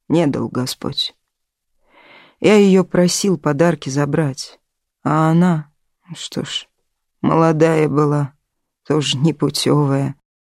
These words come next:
Какая-то королева красоты, что ли. Она кое-чего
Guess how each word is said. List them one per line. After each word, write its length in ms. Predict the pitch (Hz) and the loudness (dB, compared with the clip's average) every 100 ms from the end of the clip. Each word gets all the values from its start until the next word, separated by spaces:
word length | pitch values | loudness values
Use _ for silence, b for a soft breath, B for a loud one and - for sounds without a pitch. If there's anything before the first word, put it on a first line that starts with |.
| _ _ _ | _ _ _
Какая-то 520 | - 147 175 170 - - | -2 2 2 2 -4 -14
королева 560 | - 170 170 175 180 156 | 0 2 4 4 4 2
красоты, 600 | 151 156 151 165 156 170 | -2 -2 0 -2 -2 -8
что 320 | - - 139 | -8 -8 -10
ли. 200 | 131 135 - _ _ _ _ _ _ _ _ | -10 -12 -16 _ _ _ _ _ _ _ _
Она 300 | - - 185 | -6 0 0
кое-чего 720 | 180 214 202 - 190 196 185 | 2 2 2 0 0 0 0